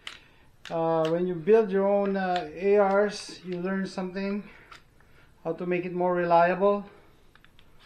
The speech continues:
So there you go. And then I'm gonna re-blue it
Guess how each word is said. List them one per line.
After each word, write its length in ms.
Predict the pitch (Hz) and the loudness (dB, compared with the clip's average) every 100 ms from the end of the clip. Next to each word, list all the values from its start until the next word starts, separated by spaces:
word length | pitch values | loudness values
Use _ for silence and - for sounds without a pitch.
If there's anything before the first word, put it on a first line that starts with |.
| - - _ _ - - - _ _ - - - - - _ _ _ _ _ - - | -20 -20 _ _ -20 -20 -20 _ _ -20 -20 -20 -20 -20 _ _ _ _ _ -20 -20
So 80 | - - - - _ _ - | -20 -20 -20 -20 _ _ -10
there 160 | 156 | -8
you 60 | 160 | -6
go. 260 | 160 139 - - - - - _ _ - - _ | -6 -8 -12 -20 -20 -20 -20 _ _ -20 -20 _
And 100 | 156 | -8
then 160 | 160 175 | -6 -4
I'm 100 | 170 | -2
gonna 560 | 170 165 160 156 151 151 | -2 0 0 0 -2 -2
re-blue 540 | 147 165 156 160 156 | -4 -6 -2 0 2
it 260 | 156 147 | 2 0